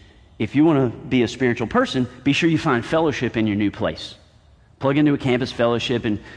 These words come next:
'cause God says, "Worship every seven days in a church and be with other people who love Jesus." And I was like, "Okay." And what I thought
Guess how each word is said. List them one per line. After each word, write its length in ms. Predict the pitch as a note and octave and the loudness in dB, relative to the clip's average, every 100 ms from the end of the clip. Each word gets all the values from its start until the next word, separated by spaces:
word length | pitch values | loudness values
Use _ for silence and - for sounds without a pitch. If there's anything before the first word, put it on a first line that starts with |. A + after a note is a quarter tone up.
| - | -10
'cause 140 | G#2 | -2
God 220 | C3+ C3 | 2 2
says, 200 | B2 A#2+ | 2 -2
"Worship 280 | A2 D3+ C3 | 2 0 2
every 180 | D3+ D3+ | 2 2
seven 260 | D3+ C#3 B2+ | 0 0 2
days 220 | B2+ A#2+ | 2 2
in 80 | B2+ | 0
a 80 | |
church 400 | A2+ A2+ A2+ G#2+ | 0 0 0 0
and 140 | G2+ F#2 | -2 0
be 120 | A2+ | 0
with 120 | A2+ | 2
other 180 | A2 G#2+ | 0 0
people 300 | G#2+ G2+ G#2+ | -2 -2 0
who 80 | G2+ | -2
love 200 | G2+ F#2+ | -2 -2
Jesus." 380 | C3+ A2+ D2 A2 | -2 -4 -6 -4
And 100 | G#2+ | -2
I 40 | |
was 100 | A2+ | -2
like, 200 | G2+ - | -4 -2
"Okay." 320 | F3+ F3 D#3 A3 - - - _ - - - - - - C#3 | -4 0 -2 -2 -8 -20 -20 _ -20 -20 -20 -20 -20 -8 0
And 160 | C#3 | 2
what 160 | C#3+ C#3+ | 4 6
I 180 | C4+ E4 | 6 4
thought 640 | G#3+ D4+ A3 A#3 - - | 4 4 4 2 -2 -10